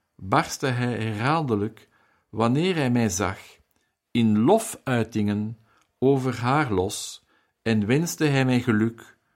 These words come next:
dat ik zo'n moeder had. Hij wist niet wat zij voor een zoon had, mij, die over al die dingen twijfelde en helemaal niet aannam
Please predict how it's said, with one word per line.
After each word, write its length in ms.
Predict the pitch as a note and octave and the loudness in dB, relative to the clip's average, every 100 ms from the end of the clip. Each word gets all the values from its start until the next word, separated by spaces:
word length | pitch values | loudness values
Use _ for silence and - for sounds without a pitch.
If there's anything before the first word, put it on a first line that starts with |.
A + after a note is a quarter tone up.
| _ - | _ -4
dat 180 | G#2+ | -2
ik 200 | A#2 A#2 - | -2 -4 -6
zo'n 440 | G#2 F#2+ C#3+ F3+ | -4 2 2 2
moeder 420 | C#3 F2+ D#2+ D#2 | 0 0 -2 -6
had. 440 | D2+ C#2+ - - _ _ _ _ - - _ | -8 -12 -16 -20 _ _ _ _ -20 -20 _
Hij 200 | - A2+ | -2 2
wist 260 | C3+ D#3 - | 4 2 0
niet 440 | F3 A3 A3+ - _ _ - | -2 -2 -4 -14 _ _ -8
wat 320 | A#2+ B2+ - | -2 -2 -4
zij 400 | G2+ G2 C#3 E3+ | -4 0 0 0
voor 220 | D3 C#3+ | 0 0
een 180 | D3 C3+ | 2 2
zoon 360 | F#2+ F#2 E2+ E2+ | 0 0 0 -2
had, 500 | E2 E2 - - _ _ _ _ | -6 -10 -12 -20 _ _ _ _
mij, 540 | G#2 G#2+ A#2 C3+ D#3+ _ _ _ _ - | -2 2 2 0 -6 _ _ _ _ -18
die 340 | G2 G#2+ - | -4 -4 0
over 340 | A2 G#2 G2 | 0 0 -2
al 240 | - D3 G3 | -2 -2 -2
die 140 | F3+ | -6
dingen 360 | C3+ C#3+ C#3 C3+ | -2 -2 0 -4
twijfelde 760 | - A#2+ A2+ A2+ G#2+ G#2+ G#2+ - _ _ _ _ _ _ | -2 -2 -2 -4 -4 -4 -6 -12 _ _ _ _ _ _
en 180 | - G#2 | -2 0
helemaal 920 | F#2 F#2+ C3+ E3+ D#3 C#3+ C#3 C#3 - | 0 0 0 0 0 0 0 -2 -6
niet 460 | A2 A2+ C3+ D3 - _ | -4 0 0 -4 -12 _
aannam 760 | - B2+ C#3 A#2 G#2 G#2+ A2+ | -2 0 0 0 -2 -4 -8